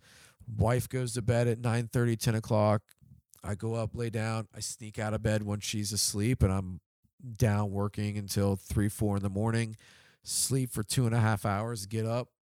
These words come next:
start the day all over, and was a bad father, was not a great husband.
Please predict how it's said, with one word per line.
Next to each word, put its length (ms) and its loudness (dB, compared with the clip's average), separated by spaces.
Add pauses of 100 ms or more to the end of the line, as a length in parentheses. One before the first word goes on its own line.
(100)
start 300 -2
the 80 -2
day 100 2
all 180 4
over, 440 4
and 320 0 (560)
was 120 8
a 40 6
bad 300 6
father, 500 4
was 280 -2
not 220 4
a 60 2
great 240 2
husband. 680 0